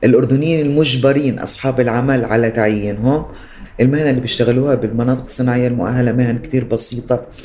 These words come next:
زي القص والتشطيب وال-، والكوي، ما بيشتغلوا مهن حرفية تعطيهم، آه، مهنة للمستقبل زي ال-، ال-،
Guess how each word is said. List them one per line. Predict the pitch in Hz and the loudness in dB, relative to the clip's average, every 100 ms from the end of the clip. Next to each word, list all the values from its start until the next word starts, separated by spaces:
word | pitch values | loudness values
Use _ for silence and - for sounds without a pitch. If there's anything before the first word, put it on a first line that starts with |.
| - - - | -18 -18 -6
زي | 123 135 123 | 0 2 2
القص | - 123 - - | -2 -2 -2 -2
والتشطيب | 113 107 101 - 113 - 123 113 107 | -4 -4 -6 -6 -6 0 2 2 2
وال-، | 104 95 98 95 95 95 95 | 2 2 2 2 0 -2 -4
والكوي، | 101 101 - 104 98 - - - | -6 -2 0 0 0 -10 -20 -4
ما | 160 | -2
بيشتغلوا | 135 127 131 123 120 | 0 0 0 2 2
مهن | 127 131 | 2 0
حرفية | 127 120 117 123 120 | -2 -2 -2 -2 -2
تعطيهم، | 113 104 - 120 117 110 104 | -2 -4 -2 0 2 0 0
آه، | 98 95 87 - - - - - - 101 98 143 | -2 -2 -6 -12 -14 -14 -20 -10 -6 -6 -2 0
مهنة | 135 110 - | 2 0 -4
للمستقبل | 101 101 101 - 123 - 92 98 | -4 -4 -4 -2 -4 -4 -4 0
زي | 110 107 104 | 0 0 0
ال-، | 98 92 | 0 0
ال-، | 85 53 - 92 87 | 0 -2 -4 -4 -6